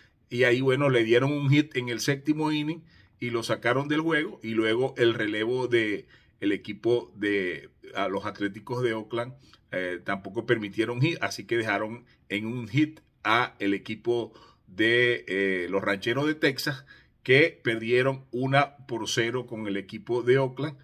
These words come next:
producto de un jonrón que dio el left field, eh, Seth Brown de los Atléticos de Oakland en el segundo inning en contra del pitcher John Gray, que fue el abridor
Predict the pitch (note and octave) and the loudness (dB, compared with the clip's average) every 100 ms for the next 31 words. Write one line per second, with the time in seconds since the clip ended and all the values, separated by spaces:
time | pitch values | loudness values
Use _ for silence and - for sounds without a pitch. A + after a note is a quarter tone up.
0 | _ - G2+ G#2+ A2+ A#2+ C3+ C#3+ C#3 C3 | _ -2 -2 -2 -2 -2 0 2 2 4
1 | C#3+ D#3 C3+ C3 _ _ G#2 G#2 F2+ - | 4 4 2 -8 _ _ -2 0 -2 -6
2 | - G2+ G2+ A2 A2+ A2+ - - - _ | -4 0 0 0 -2 -6 -12 -20 -20 _
3 | G2+ G2 G2+ A2+ - A#2+ B2 A#2+ A#2 - | -2 0 2 0 -2 -4 -4 -2 10 12
4 | - - B2 A#2 C3+ C#3+ C#3 D3 - _ | 12 12 8 2 4 6 6 0 -14 _
5 | _ _ F#2+ G2 G2+ G2 G#2+ A2+ B2+ C3 | _ _ -2 -2 -2 -4 -8 -8 -2 0
6 | B2+ C#3 D3 B2+ A2 G#2+ G#2 A#2+ C#3 D3 | 0 0 -2 -2 -2 -2 -2 -4 -4 -2
7 | C3+ D3+ C#3 - A#2 A2+ A#2 A#2+ A#2+ B2+ | -2 -6 -10 -12 -10 -8 -4 -6 0 0
8 | A2+ G2 A2 G#2+ A#2+ A2+ A#2+ B2 C3+ B2+ | 0 -2 -6 -2 -2 0 -4 0 2 2
9 | A#2 G2+ G2+ G2+ A2 A2 A2 A2 A2+ | 0 -2 -4 -4 -2 -2 0 -2 -4